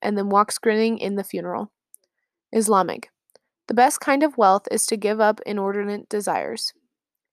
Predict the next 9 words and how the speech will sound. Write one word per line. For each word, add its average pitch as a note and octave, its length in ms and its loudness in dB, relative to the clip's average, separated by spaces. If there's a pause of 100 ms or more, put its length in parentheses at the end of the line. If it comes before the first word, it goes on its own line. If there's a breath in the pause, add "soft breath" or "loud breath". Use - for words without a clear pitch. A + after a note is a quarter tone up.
(120)
Jewish. - 500 -2 (960 soft breath)
"Give A#3+ 160 4
me A#3 100 6
neither G#3+ 300 4
poverty C4 720 2
nor A3+ 280 4
riches." - 520 -8 (880)
Liberation A3 580 2
theology. F#3+ 640 -4